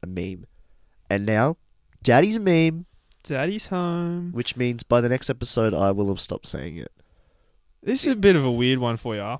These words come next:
Speaker 2: but it has to relate with Daddy's home. What's the best Will Ferrell movie?
Speaker 1: Kicking and Screaming.
Speaker 2: Really?
Speaker 1: Have you not seen Kicking and Screaming?
Speaker 2: No.
Speaker 1: Dude!
Speaker 2: Sorry about that large pause there.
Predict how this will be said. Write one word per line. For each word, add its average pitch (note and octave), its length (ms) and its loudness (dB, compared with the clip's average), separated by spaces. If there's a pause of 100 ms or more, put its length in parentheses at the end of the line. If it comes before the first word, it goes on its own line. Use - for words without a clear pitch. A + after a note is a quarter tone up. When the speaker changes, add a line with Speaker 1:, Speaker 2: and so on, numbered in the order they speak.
(120)
Speaker 2:
but A#2+ 280 4
it C3 140 -4
has - 400 -2
to - 140 -4
relate A#2+ 380 -2
with A#2+ 120 -12 (140)
Daddy's A2+ 340 -4
home. A#2+ 380 -12 (300)
What's - 240 0
the A#3 100 4
best B2 460 2
Will A2+ 220 -2
Ferrell A2+ 360 -4
movie? A2+ 380 -14 (1120)
Speaker 1:
Kicking E3 460 2
and D3 180 0
Screaming. G#2 920 -4 (1800)
Speaker 2:
Really? E3+ 300 -8 (380)
Speaker 1:
Have D#3+ 140 0
you A3+ 80 0
not B3 140 4
seen D3+ 240 0
Kicking D#3 300 -4
and C#3+ 60 -4
Screaming? C3 460 -2
Speaker 2:
No. A#2+ 300 -4 (480)
Speaker 1:
Dude! B3 560 12
Speaker 2:
Sorry G3+ 160 10
about D#3+ 160 8
that B2+ 140 4
large B2 280 2
pause C3 320 -2
there. A2 240 -6